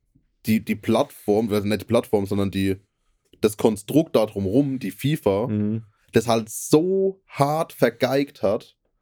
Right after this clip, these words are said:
Speaker 1: so fifa und Katar und alle möglichen zusammen, dass die's nicht verdient haben,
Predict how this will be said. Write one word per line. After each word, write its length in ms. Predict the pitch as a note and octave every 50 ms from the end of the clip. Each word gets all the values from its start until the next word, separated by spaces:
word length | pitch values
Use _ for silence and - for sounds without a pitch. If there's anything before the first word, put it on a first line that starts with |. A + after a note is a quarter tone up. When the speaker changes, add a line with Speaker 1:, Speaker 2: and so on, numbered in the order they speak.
| _ _ _ _ _ _ _ _ _
Speaker 1:
so 400 | _ - G#2+ G#2 A2 A#2+ A#2+ - _ -
fifa 360 | - D3 D#3+ E3+ - D#3+ D3+
und 240 | D3 A#2+ A2+ G#2 -
Katar 540 | - A#2 G#2 - - C3 C#3 D3 D#3 D3+ A2+
und 160 | A2+ G#2+ -
alle 180 | - C#3+ D3+ D3
möglichen 380 | C#3 C#3+ C#3+ - - - B2+ A2
zusammen, 560 | - G#2+ G2+ G2+ G2+ G#2 A2 C3+ D3 - _ _ _ _ _ _ _ _ _ _ _ _ _ _ _ _ _ _ _ _ _ _ _ _ -
dass 360 | B2 B2 B2+ - - - _ _ _ _ _ _ _ _ _ _ _ _ _ _ _ _ _ _ _ _ _ -
die's 220 | - A#2+ A2 G#2 -
nicht 360 | A2+ A2 A#2 C3+ E3 - -
verdient 520 | - D#3 C3+ - - C#3 D3+ E3 D3+ -
haben, 520 | B2+ A2+ G#2 G#2 G2 A2 A#2+ C#3+ D3 _